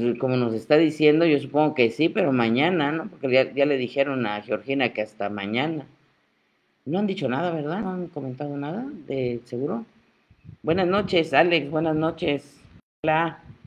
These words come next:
Este, a ver, voy con los reportes. Pues hoy hubo dieciocho mil doscientos sesenta y dos nuevos casos.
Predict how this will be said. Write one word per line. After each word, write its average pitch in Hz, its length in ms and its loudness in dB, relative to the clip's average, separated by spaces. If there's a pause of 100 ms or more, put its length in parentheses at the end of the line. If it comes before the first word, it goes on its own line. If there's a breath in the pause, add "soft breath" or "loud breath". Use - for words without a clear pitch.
(640)
Este, 135 520 0
a 147 140 4
ver, 151 200 8
voy 131 440 0
con 151 180 0
los 117 180 0
reportes. 113 560 -2
Pues 123 160 -2
hoy 190 200 8
hubo 202 180 6
dieciocho 135 560 2
mil 185 240 -2
doscientos 147 580 0
sesenta 107 400 -2
y 107 40 2
dos 113 240 -2
nuevos 120 360 0
casos. - 380 -4